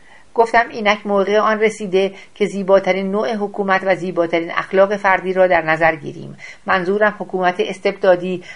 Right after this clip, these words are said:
و رفتار مرد مستبد است." گفت: "صحیح است." گفتم: "پس این، ای دوست عزیز، بیا ببینیم کیفیت استبداد چیست. موضوع پیدایش آن محل اشکال نیست، چون بدیهی است که استبداد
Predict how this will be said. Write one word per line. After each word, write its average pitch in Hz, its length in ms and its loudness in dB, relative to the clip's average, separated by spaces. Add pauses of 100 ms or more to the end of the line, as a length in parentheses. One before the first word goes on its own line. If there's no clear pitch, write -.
(140)
و 196 60 2
رفتار 220 520 2
مرد 196 320 2
مستبد 170 640 -4
است." - 280 -8 (340)
گفت: 226 300 4
"صحیح 160 400 -4
است." - 220 -14 (320)
گفتم: 240 440 0 (340)
"پس 240 240 2 (400)
این، 247 320 -10 (200)
ای 240 160 -2
دوست 214 340 -6
عزیز، - 420 -6 (220)
بیا 226 200 2
ببینیم 233 500 -6
کیفیت 196 480 -4
استبداد 180 640 0
چیست. - 340 -14 (340)
موضوع 220 400 0
پیدایش 196 500 4
آن 202 200 -2
محل 185 340 -2
اشکال 180 500 2
نیست، 165 320 -12
چون 190 180 -4
بدیهی 175 440 0
است 190 140 -12
که - 100 -10
استبداد 180 600 2